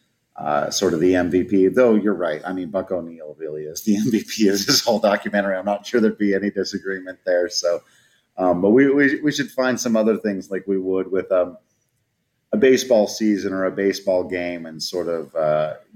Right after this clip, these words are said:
give some awards and recognition to, uh, the people who, who have made this thing. Well, maybe, maybe Ken Burns is the M V P,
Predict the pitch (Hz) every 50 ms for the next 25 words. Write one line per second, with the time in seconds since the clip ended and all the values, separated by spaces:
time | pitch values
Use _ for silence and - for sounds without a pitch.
0 | - _ - 107 107 92 73 - - - 101 92 90 87 85 82 80 80 80 -
1 | _ _ _ _ _ _ _ _ - 113 98 107 104 104 98 90 90 - - 92
2 | 82 87 90 87 85 - 85 78 87 87 85 - - - 82 80 76 71 - -
3 | 87 85 80 78 78 76 71 _ _ _ _ _ _ _ _ _ - - 73 71
4 | 69 69 76 76 - - 104 98 101 95 87 85 85 82 80 - - _ _ _
5 | _ _ _ _ _ - 90 87 87 82 - - 98 92 90 87 82 78 - 98
6 | 98 98 95 76 - 90 78 - - - 92 87 90 98 98 - 143 165 185 220
7 | 214 226 220 - 147 131 147 190 320 262 - - 196 180 156 147 170 185 175 139
8 | 107 98 98 90 - 104 95 87 82 78 90 87 - - 92 80 73